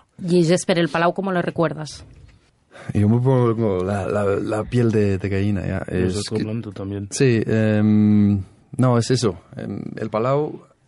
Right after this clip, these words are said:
Speaker 2: eh, así da mucho gusto. Y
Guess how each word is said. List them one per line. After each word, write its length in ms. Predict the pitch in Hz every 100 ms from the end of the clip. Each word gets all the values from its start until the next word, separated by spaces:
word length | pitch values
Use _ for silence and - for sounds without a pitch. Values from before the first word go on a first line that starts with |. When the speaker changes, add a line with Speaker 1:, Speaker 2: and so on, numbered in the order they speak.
| _
Speaker 2:
eh, 40 | 156 - - -
así 360 | - 123 123 123 127 123 - _ -
da 120 | 127
mucho 260 | 113 104 98
gusto. 460 | 95 - 107 107 -
Y 1040 | 117 107 101 101 98 95 - 104 - 101